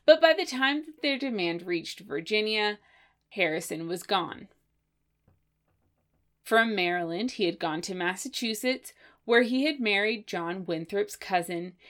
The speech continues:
and from there he would soon return to England, where he would take a job serving Oliver Cromwell's son, with whom he would go to Ireland in the sixteen fifties.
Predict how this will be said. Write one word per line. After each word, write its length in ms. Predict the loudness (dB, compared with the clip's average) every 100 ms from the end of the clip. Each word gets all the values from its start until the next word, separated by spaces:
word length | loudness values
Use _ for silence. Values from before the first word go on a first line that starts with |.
| -20 _
and 160 | -4 -4
from 280 | -4 -4
there 280 | 0 2 0
he 160 | -2 -4
would 180 | -4 -4
soon 320 | -2 -2 -2
return 400 | -6 -6 -6 -6
to 100 | -6
England, 600 | -6 -6 -4 -4 -4 -8 _ _ _
where 300 | 0 2 4
he 120 | 2
would 200 | -2 -2
take 220 | -4 -6 -4
a 100 | 0
job 400 | 2 2 0 -6
serving 480 | -6 -6 -6 -8
Oliver 440 | -6 -4 -2 -2 -6
Cromwell's 600 | -2 -2 0 0 -2 -2
son, 400 | -2 0 -2 -6 -10 -20 -20 _
with 240 | 2 2
whom 280 | 0 -4 -4
he 120 | -4
would 180 | -4 0
go 200 | 2 4
to 120 | 4
Ireland 560 | 4 4 4 -2 -4 -4
in 140 | -4
the 80 | -4
sixteen 600 | -6 -8 -8 -12 -10 -10
fifties. 760 | 0 0 0 -6 -12 -12 -16